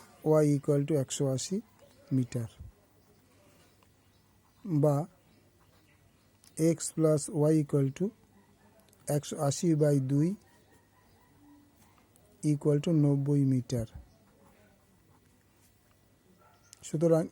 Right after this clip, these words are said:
x is equal to নব্বই minus y মিটার। তো ক্ষেত্রফল কি? <clears throat> আয়তাকার জমির ক্ষেত্রফল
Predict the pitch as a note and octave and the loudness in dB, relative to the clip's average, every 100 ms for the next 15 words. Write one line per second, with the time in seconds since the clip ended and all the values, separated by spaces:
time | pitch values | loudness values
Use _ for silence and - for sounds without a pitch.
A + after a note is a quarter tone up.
0 | E3+ E3+ E3+ E3 D#3 D#3+ D3+ D3+ C#3 F3 | -2 -2 0 -2 0 0 0 0 0 -4
1 | F#3+ - _ _ _ _ C#3+ C#3+ D3+ D3 | -8 -8 _ _ _ _ 0 2 2 2
2 | D#3 F3+ D#3+ C3+ C3+ C#3+ F3 - - - | 0 2 2 2 0 0 -2 -4 -10 -14
3 | _ C3 C3+ F3+ B3 - _ _ _ _ | _ -4 0 -2 -4 -14 _ _ _ _
4 | _ _ _ _ _ _ _ _ - - | _ _ _ _ _ _ _ _ -20 -20
5 | _ _ - - - - D3 C3 B2+ A2+ | _ _ -20 -20 -14 -4 -2 -2 -6 -10
6 | _ - - _ _ - - _ _ _ | _ -20 -20 _ _ -20 -20 _ _ _
7 | _ C#3+ - D#3+ F#3+ E3+ F3+ E3 G3 - | _ -6 -4 -2 0 4 2 2 0 -2
8 | - F3+ - E3+ D3+ B2 - _ _ - | -2 -2 0 0 0 -4 -14 _ _ -20
9 | _ _ _ - _ _ _ _ _ - | _ _ _ -20 _ _ _ _ _ -20
10 | - _ _ - D#3 E3 E3+ E3+ D#3 D#3+ | -20 _ _ -6 -2 2 4 4 4 4
11 | E3 D#3 E3 D#3 F3 D3+ D3 | 2 0 -4 0 -2 0 0